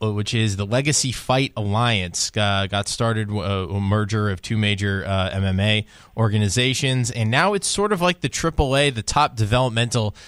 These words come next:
M M A organization, uh, in, in the country. Um, what can you tell us about the L F A and that these are, uh, some up-and-coming guys that you might see on some, uh, U F C pay-per-views in the future, right?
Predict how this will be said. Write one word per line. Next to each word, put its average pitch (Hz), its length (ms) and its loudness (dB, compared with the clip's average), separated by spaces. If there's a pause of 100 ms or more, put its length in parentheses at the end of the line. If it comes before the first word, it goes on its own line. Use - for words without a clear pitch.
(200)
M 131 160 4
M 117 180 2
A 117 160 4
organization, 107 1000 0 (300)
uh, 101 400 2
in, 113 140 0
in 117 220 0
the 107 80 0
country. 104 580 0 (280)
Um, 117 200 4
what 147 100 2
can 196 140 2
you 175 80 2
tell 165 200 2
us 165 120 0
about 139 260 0
the 127 160 -4
L 127 160 2
F 131 240 0
A 127 380 2
and 113 400 0
that 110 240 0
these 175 200 0
are, 214 280 2
uh, 165 160 4
some 139 200 -2
up-and-coming 139 640 0
guys 120 380 2
that 104 180 0
you 107 100 2
might 139 300 0
see 131 220 2
on 120 240 0
some, 110 340 2
uh, 104 120 2
U 107 200 2
F 123 80 2
C - 160 -4
pay-per-views 82 560 -2
in 80 80 -4
the 82 80 -6
future, - 320 -8
right? 90 240 -2